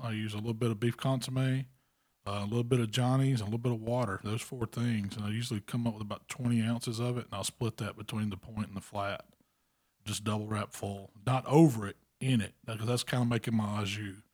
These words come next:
And so they get probed and they go back on. Um, then it's time to get the ribs out of the cooler. We hit them at five thirty A M. We're getting the ribs out.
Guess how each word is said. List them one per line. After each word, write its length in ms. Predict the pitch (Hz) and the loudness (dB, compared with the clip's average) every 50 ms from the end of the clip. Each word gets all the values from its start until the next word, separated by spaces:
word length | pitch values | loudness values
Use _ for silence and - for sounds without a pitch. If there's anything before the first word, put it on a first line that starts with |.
| _ _ _ _ _ _ _ _ _ | _ _ _ _ _ _ _ _ _
And 80 | 110 - | -8 -4
so 120 | - 107 | -4 -2
they 160 | 104 117 123 | 0 0 2
get 180 | 123 131 - - | 2 0 -2 0
probed 400 | - 143 131 131 139 135 135 120 | 2 4 6 6 6 6 6 4
and 100 | 101 104 | 2 2
they 120 | 123 147 143 | 4 4 4
go 100 | 127 107 | 4 2
back 280 | 98 101 - - - 95 | 0 -2 -6 -6 -8 -12
on. 1080 | 90 101 - 65 _ _ _ _ _ _ _ _ _ _ _ _ _ _ - - 104 | -12 -14 -16 -18 _ _ _ _ _ _ _ _ _ _ _ _ _ _ -8 -6 -4
Um, 260 | 104 101 95 92 95 104 | -2 -4 -4 -6 -6 2
then 180 | 120 143 151 147 | 4 6 6 6
it's 60 | 139 | 6
time 140 | - 156 143 | 4 4 4
to 60 | 131 | 4
get 100 | 127 117 | 0 0
the 60 | 113 | 2
ribs 240 | 117 131 135 131 131 | 4 4 4 6 4
out 120 | 135 127 | 4 4
of 60 | 127 131 | 2 2
the 40 | |
cooler. 360 | - 139 131 135 135 139 139 - _ _ _ _ _ _ _ _ _ _ _ - | 2 4 4 4 2 0 -2 -6 _ _ _ _ _ _ _ _ _ _ _ -6
We 80 | 101 | -2
hit 160 | 117 120 110 | -2 -2 -2
them 300 | - 123 120 120 120 117 - - | 0 0 0 2 0 0 -4 -6
at 200 | 107 104 98 - | -10 -10 -10 -6
five 300 | - 123 120 123 123 - | -2 0 2 2 2 2
thirty 320 | - 135 131 131 131 131 | 2 0 2 4 4 4
A 260 | 131 127 127 131 131 | 4 4 4 6 6
M. 120 | 131 127 120 | 6 6 4
We're 80 | 113 | 2
getting 200 | 123 120 - 107 | 0 -4 -6 -6
the 60 | 107 | -6
ribs 240 | 120 123 120 120 117 | -4 -4 -4 -2 -2
out. 300 | 120 113 120 117 113 - | -2 -2 -2 -4 -6 -8